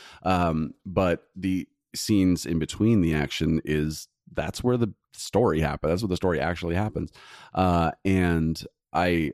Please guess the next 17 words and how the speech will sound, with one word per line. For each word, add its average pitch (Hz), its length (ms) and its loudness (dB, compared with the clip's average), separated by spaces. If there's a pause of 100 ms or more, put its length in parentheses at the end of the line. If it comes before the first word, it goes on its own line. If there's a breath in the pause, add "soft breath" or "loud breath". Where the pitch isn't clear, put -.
I 90 60 0
was 87 180 -2
thinking 110 300 0
about 85 220 -2
this 80 200 -2
just 85 400 -2
during 82 360 2
the 80 520 -2
moment 80 300 0
where 80 80 -6
she's 85 200 -4
watching, 80 540 -2 (160)
uh, 76 400 0
Arnold 78 340 -2
play 78 240 -2
with 76 300 -4
John, 85 440 0